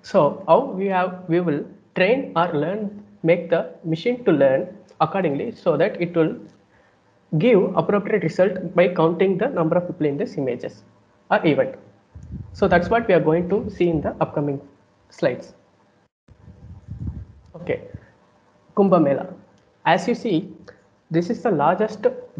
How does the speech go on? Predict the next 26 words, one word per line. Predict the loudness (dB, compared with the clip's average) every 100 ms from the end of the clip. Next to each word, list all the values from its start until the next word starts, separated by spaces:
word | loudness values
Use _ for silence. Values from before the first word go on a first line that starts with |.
| -6
religious | 0 2 2 0
gathering | 2 2 4 0 0
on | -2 0
earth. | 0 0 -6 -18 _ _ _ _ _ _ _ _ _
Here, | 2 4 4 0 -8 -2
government | 4 4 4 0 2
has | 0 0
initiated | -4 -2 -2 2 0 0 -8 -18 _ _ _ _ 2
an | 2 2
idea | 0 2 2 0 -6 -20 _
where | 2 2 2 -2 -2
they | 0
will | 0 -2
use | -2 -2 -4 -8 2
A | 4 4
I | 2 -2 -12 _ _ _
to | -2
manage | 0 0 0 -2
the | -2
crowd | 0 4 4 4 0 -10 -20 -6
and | -4 -2
to | 0 0
monitor | 0 2 2 2 0
the | -2
suspicious | -2 -6 -4 -4 -2 -4 -4
activity. | -4 -2 -4 -4